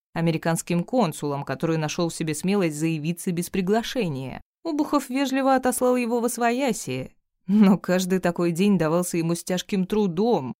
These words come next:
ложась на плечи неподъёмным бременем. Анна должна была стать его,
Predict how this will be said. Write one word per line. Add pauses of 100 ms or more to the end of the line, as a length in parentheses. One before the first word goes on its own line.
ложась
на
плечи
неподъёмным
бременем. (320)
Анна
должна
была
стать
его,